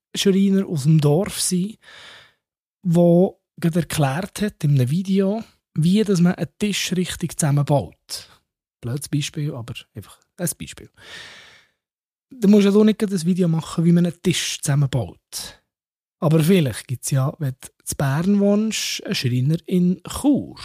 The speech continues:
Oder wenn du in Basel wohnst, einen Schreiner in Zürich. Oder wie auch immer. Wo vielleicht einfach eine coole Idee hat gehabt, wie dass er etwas kann, kann überbringen kann.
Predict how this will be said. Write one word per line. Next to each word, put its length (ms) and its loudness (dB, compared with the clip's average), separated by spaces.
Oder 300 -4
wenn 60 -2
du 60 -4
in 80 -4
Basel 380 -2
wohnst, 320 -4
einen 60 -6
Schreiner 460 -4
in 520 -6
Zürich. 400 -2
Oder 200 -6
wie 140 2
auch 60 2
immer. 240 0
Wo 140 -2
vielleicht 320 0
einfach 280 -2
eine 140 -4
coole 360 -4
Idee 500 -2
hat 280 -10
gehabt, 600 -6
wie 400 0
dass 200 -10
er 100 -10
etwas 480 -8
kann, 220 -10
kann 220 -12
überbringen 760 0
kann. 80 -20